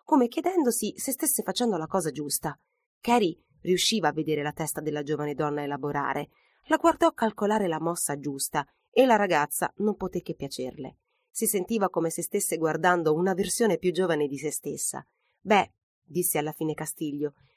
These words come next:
"per la maggior parte sono state escluse facilmente, dato che venivano da persone instabili o in vena di fare scherzi. Ma stamattina abbiamo ricevuto una telefonata che era diversa. Aveva una schiettezza che ha fatto sì che la prendessi più seriamente."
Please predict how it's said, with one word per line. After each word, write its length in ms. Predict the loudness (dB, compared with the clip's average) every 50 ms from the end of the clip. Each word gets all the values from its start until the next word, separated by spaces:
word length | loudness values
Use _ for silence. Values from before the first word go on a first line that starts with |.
| _ _
"per 160 | _ 2 4 4
la 120 | 6 4
maggior 320 | 4 4 2 2 0 2
parte 460 | 4 4 4 4 4 2 -2 -2 -2 -2
sono 240 | -6 -6 -6 -4 -6
state 300 | -4 -6 -6 -4 -2 -4
escluse 480 | -4 -4 -4 -2 -2 -2 0 0 -2
facilmente, 800 | -2 -2 -4 -2 -2 -4 -2 -2 -4 -4 -4 -6 -8 -10 -10 -10 _ _ _ _
dato 280 | -4 -2 -2 0 0 -2
che 140 | -4 -4 -4
venivano 400 | -2 -2 -2 0 0 0 -2 -4
da 120 | -6 -6
persone 420 | -8 -6 -6 -6 -4 -2 -2 -2 -2
instabili 760 | -2 -2 -2 -4 -4 0 4 4 4 4 2 -2 -4 -4 -6 _ _ _ _ 0
o 100 | 2 2
in 140 | 4 6
vena 180 | 6 6 4 4
di 100 | 0 -2
fare 220 | -2 -2 -2 -2
scherzi. 520 | -4 -8 -8 -8 -8 -6 -4 -4 -6 -6 -6 -10 _ _ _ _ _ _ _
Ma 120 | -2 -2 -2
stamattina 800 | 0 2 2 2 2 0 -2 _ -4 -4 -2 -2 -2 -4 -4 -6 _ _ _ _ _ _ _
abbiamo 280 | 4 6 6 6 6
ricevuto 460 | 4 2 0 -2 0 0 0 0 0 -2
una 120 | -2 -2
telefonata 520 | -4 -6 -8 -6 -4 -4 -4 -2 -4 -4
che 100 | -6 -6
era 120 | -6 -6 -6
diversa. 600 | -6 -6 -6 -8 -8 -8 -6 -6 -6 -6 -8 -12 _ _ _ _ _ _ -4
Aveva 240 | 0 0 2 2 2
una 180 | 2 2 0 -2
schiettezza 680 | -4 -4 -6 -6 0 2 2 2 2 2 2 2 0 0
che 140 | _ -4 -4
ha 60 | -4 -2
fatto 320 | -4 -6 -4 -4 -6 -4
sì 280 | -2 -2 -4 -4 -6 _ _ _ _ _ _ _
che 140 | -6 -4
la 100 | -4 -2
prendessi 480 | -2 0 0 0 0 -2 -2 -4 -4 -4
più 140 | -4 -4 -4
seriamente." 720 | -2 -2 -2 -2 -2 -2 -4 -6 -8 -8 -10 -12 -12 -12